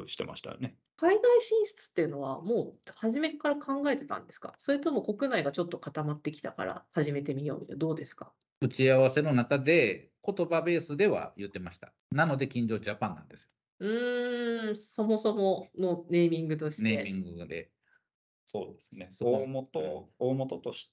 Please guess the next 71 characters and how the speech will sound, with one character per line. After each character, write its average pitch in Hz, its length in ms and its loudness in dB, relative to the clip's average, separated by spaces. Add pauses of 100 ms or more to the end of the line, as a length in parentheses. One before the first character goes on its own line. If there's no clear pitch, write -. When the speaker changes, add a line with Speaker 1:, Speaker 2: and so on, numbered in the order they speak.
Speaker 1:
て、 104 400 -2
え 87 220 -4
ー、 - 20 -18
近 104 220 -2
所 98 440 -2
ジ 101 100 0
ャ - 40 2
パ 101 200 2
ン 80 80 -8
っ - 60 -18 (120)
て - 80 -14
つ - 100 -18
け - 120 -8
た 82 160 -8
の 80 100 -10
は、 87 240 -4 (200)
海 120 220 2
外 101 240 -2
に 110 440 -4 (140)
打 104 60 -10
っ - 40 -10
て - 220 -10
出 - 100 -6
よ 71 140 -8
う - 20 -16
っ - 20 -18 (300)
て - 80 -10
い 78 80 -6
う。 185 40 0
Speaker 2:
う - 40 0
ん - 20 -2
う - 840 -16
ん。 - 20 -10
Speaker 1:
そ 156 120 0
れ 156 60 6
は 147 60 4
ま 120 140 4
あ、 - 160 -2
単 135 220 2
な 78 100 -6
る 78 160 -10
憧 107 360 -2
れ、 92 300 -6 (300)
僕 - 180 -12
た 73 140 -10
ち - 80 -16
と - 100 -16
し - 80 -16
て 131 60 -14
も、 156 340 -10
Speaker 2:
う 190 60 -6
ん。 - 20 -4
Speaker 1:
海 139 140 0
外 78 340 -6
行 117 140 -12
き - 20 -20
た - 100 -6
い - 60 -8
よ - 80 -10
ね。 - 240 -14
Speaker 2:
う 190 460 2
ん。 - 20 2
Speaker 1:
ま 135 140 4
あ、 - 40 -2
そ 165 120 -2
ん 160 40 -6
な 156 100 0
軽 143 280 -2
い 98 60 -14
ノ 113 100 -8
リ 113 240 -12